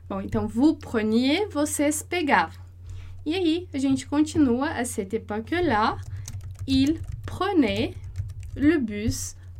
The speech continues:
avant six heures du mat. Então, il prenait le bus avant six heures du mat. Eles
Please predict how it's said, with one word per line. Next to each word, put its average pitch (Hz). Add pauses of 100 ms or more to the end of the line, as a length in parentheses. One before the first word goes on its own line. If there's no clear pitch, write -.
(180)
avant 254
six 233
heures 202
du 233
mat. - (360)
Então, - (440)
il 226
prenait 220
le 214
bus 190
avant 220
six 202
heures 190
du 262
mat. 302 (440)
Eles 262